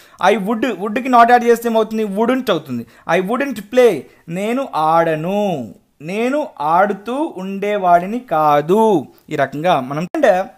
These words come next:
ఇప్పుడు ఇంకో ఎగ్జాంపుల్ తీసుకుందాం. అదేంటంటే I have to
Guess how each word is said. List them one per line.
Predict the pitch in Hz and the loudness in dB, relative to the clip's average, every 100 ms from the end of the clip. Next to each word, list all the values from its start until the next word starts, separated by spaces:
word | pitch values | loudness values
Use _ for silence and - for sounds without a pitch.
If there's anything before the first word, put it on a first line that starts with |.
| _ _ _ _ _ _ _ | _ _ _ _ _ _ _
ఇప్పుడు | 170 208 | -4 -4
ఇంకో | 220 240 | 0 0
ఎగ్జాంపుల్ | 202 190 185 175 | 2 0 0 -2
తీసుకుందాం. | 165 - 160 165 | -4 -6 -4 -4
అదేంటంటే | 170 147 180 180 156 170 143 - - 160 | -2 -2 0 -2 0 -2 -2 -8 -6 0
I | 208 | 0
have | 180 208 247 - 269 | 2 4 4 2 0
to | 320 | 0